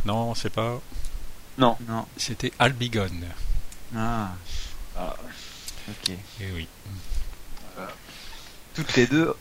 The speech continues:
Speaker 3: liées à ce dont nous, nous allons parler.
Speaker 1: Eh oui. <laughs> Vous, euh, vous devriez le remarquer, depuis quelques émissions, je m'arrange pour prendre des,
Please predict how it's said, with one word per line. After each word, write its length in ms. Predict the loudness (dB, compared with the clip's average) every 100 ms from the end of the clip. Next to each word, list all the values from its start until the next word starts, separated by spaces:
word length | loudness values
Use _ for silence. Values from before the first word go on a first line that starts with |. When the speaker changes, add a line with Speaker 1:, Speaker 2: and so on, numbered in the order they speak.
| 0
Speaker 3:
liées 360 | 4 8 8 4 -10 -18 -18 -6 2
à 100 | 2
ce 100 | 2
dont 200 | -2 2
nous, 80 | 4
nous 320 | 4 2 2
allons 140 | 4 6
parler. 300 | 6 4 0 -4
Speaker 1:
Eh 100 | 0
oui. 320 | 2 2 -2 4 8 8
<laughs> 220 | 8 6
Vous, 80 | 4
euh, 520 | 2 4 6 6 6 4
vous 100 | 6
devriez 320 | 8 8 10
le 80 | 10
remarquer, 440 | 10 8 8 6
depuis 240 | 4 4 4
quelques 300 | 4 4 4
émissions, 320 | 4 4 4
je 60 | 4
m'arrange 360 | 6 6 4
pour 120 | 2 -2
prendre 400 | 2 2 2 0
des, 160 | 0